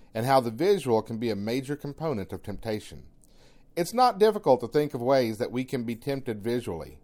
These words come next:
sexual temptation through images of attractive people, gluttonous temptation through images of delicious food, and greed temptation through the images of luxurious homes and cars.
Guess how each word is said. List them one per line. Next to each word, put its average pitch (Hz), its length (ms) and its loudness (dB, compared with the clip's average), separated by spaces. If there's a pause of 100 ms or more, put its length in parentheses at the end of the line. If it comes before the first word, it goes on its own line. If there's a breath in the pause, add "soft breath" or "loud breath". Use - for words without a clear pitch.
(480 soft breath)
sexual 143 480 0
temptation 98 760 -6
through 120 220 0
images 120 460 -2
of 95 180 -6 (220)
attractive 120 580 -2
people, 92 400 -10 (600 soft breath)
gluttonous 127 440 6
temptation 95 600 -6
through 110 220 -4
images 131 420 -2
of 101 120 -6
delicious 113 460 -4
food, 85 440 -8 (640 soft breath)
and 120 220 -2
greed 139 400 -4
temptation 95 720 -8
through 117 260 -4
the 104 200 -6
images 92 520 -6
of 92 160 -8
luxurious 92 600 -4
homes 92 420 -8
and 85 140 -12
cars. 87 500 -6